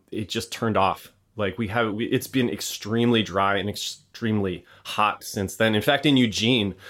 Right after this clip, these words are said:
from, if you look at May to right now, it's the driest on record. And Salem isn't that far off. Portland isn't that far off.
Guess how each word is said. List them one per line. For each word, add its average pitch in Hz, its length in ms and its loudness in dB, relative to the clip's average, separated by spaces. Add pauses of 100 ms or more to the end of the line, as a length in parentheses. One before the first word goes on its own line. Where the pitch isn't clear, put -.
(200)
from, 117 440 2
if 127 140 0
you 147 140 6
look 143 140 4
at 117 100 2
May 110 340 2
to 117 140 -4
right 117 200 2
now, 107 280 2
it's - 200 0
the 123 140 0
driest 101 840 0
on 101 200 0
record. 87 400 -4 (220)
And 101 420 0
Salem 147 640 2 (300)
isn't 131 200 4
that 110 140 2
far 113 320 4
off. 117 400 2 (140)
Portland 110 340 4
isn't 107 180 2
that 98 180 2
far 104 240 2
off. 110 260 2